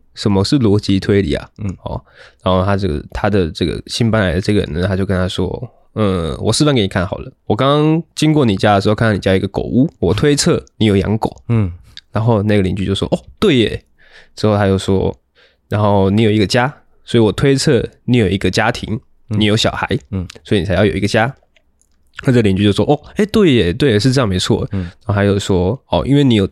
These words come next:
Speaker 1: 你有家庭，有小孩，所以我推测你是一名异性恋。”然后那个邻居就说：“哇，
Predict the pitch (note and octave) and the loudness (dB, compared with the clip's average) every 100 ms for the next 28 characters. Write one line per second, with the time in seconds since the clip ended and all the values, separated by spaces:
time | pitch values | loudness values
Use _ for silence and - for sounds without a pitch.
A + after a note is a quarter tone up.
0 | - G#2+ B2 A2 F#2+ B2 A#2 F#2 G2 G#2 | -4 0 2 2 0 -2 0 -2 0 0
1 | A2 - - - A#2+ - A#2 G2+ - C3 | 0 -2 -4 -4 -4 2 2 2 0 0
2 | B2 C#3+ - - - G2 F#2+ A2+ G#2 F#2 | 0 -2 -4 -20 -8 -2 0 2 2 0
3 | G2+ C#3 - F#3+ G#2 - A2 B2 - _ | -2 -4 0 0 2 2 0 0 -4 _
4 | - _ _ - G#2 G2 F#2+ G2 C#2 - | -20 _ _ -8 -2 0 0 0 -4 -6
5 | - G#2 G2+ A2 C3 F3+ | -4 -2 2 2 2 0